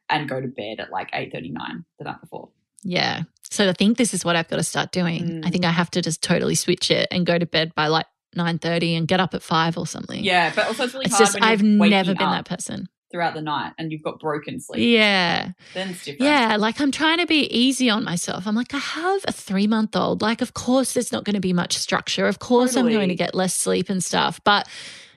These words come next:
Speaker 2: like, having to go to bed at midnight so I can work is just stupid. Like, it's not, well, it's not working because it's affecting my mental health. So,
Speaker 1: Yeah. Yeah,
Speaker 2: so I've
Speaker 1: I
Speaker 2: gotta
Speaker 1: get
Speaker 2: fix
Speaker 1: it.
Speaker 2: it. So, yeah. Anyway, we'll
Speaker 1: Mm,
Speaker 2: see.
Speaker 1: it's,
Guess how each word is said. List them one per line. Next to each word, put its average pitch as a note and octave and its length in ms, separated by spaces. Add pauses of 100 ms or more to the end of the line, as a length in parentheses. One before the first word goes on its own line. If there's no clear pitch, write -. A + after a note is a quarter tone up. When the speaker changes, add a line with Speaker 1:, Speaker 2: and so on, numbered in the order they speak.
(180)
Speaker 2:
like, G#3 240
having D4+ 320
to A#3 60
go G#3 260
to - 180
bed F#3 200
at - 80
midnight F3+ 400
so G3 100
I F3+ 120
can F3+ 180
work F3+ 320
is F#3+ 140
just G#3+ 220
stupid. - 640
Like, F#3 200
it's F#3+ 160
not, F3+ 260 (320)
well, A3+ 80
it's A3+ 160
not A#3+ 160
working F3+ 460
because F3+ 280
it's F#3 140
affecting F3+ 340
my E3 120
mental - 280
health. D#3+ 300
So, F#3+ 140
Speaker 1:
Yeah. D#3+ 640 (560)
Yeah, E3+ 320
Speaker 2:
so C4 160
I've - 60
Speaker 1:
I - 20
Speaker 2:
gotta A#3+ 140
Speaker 1:
get E3 120
Speaker 2:
fix D#3+ 220
Speaker 1:
it. G3 40
Speaker 2:
it. F#3+ 220
So, F#3+ 400 (340)
yeah. F#3 500 (320)
Anyway, F3 480 (120)
we'll D#4 100
Speaker 1:
Mm, - 80
Speaker 2:
see. A#3 220
Speaker 1:
it's, C#4+ 160